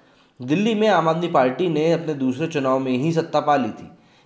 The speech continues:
ई श्रीधरन ने कहा कि अब भाजपा का समय है और जनता एलडीएफ और यूडीएफ दोनों से ही तंग आ चुकी है।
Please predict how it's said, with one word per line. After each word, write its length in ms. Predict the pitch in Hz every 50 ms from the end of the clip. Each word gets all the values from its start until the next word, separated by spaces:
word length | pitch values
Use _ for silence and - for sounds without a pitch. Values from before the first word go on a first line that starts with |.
| - 120
ई 100 | 120 127
श्रीधरन 420 | 123 131 135 127 131 131 139 143
ने 100 | 151 139
कहा 240 | - 123 117 123 131
कि 160 | 143 151 139
अब 160 | 120 120 117
भाजपा 440 | 113 110 113 113 110 - - 156 156
का 140 | 156 151 143
समय 320 | 139 - 120 117 135 143
है 320 | 139 131 135 139 - - - - -
और 140 | 101 123 127
जनता 320 | 117 120 127 123 139 143
एलडीएफ 640 | 92 87 110 123 135 143 151 160 170 175 170 170 -
और 100 | 107 123
यूडीएफ 520 | 117 123 131 139 135 127 123 120 120 123 123
दोनों 280 | 117 120 127 135 135
से 140 | 127 - 120
ही 140 | 113 123 127
तंग 220 | 123 117 98 98
आ 60 | 92 92
चुकी 280 | - - - - -
है। 160 | - - _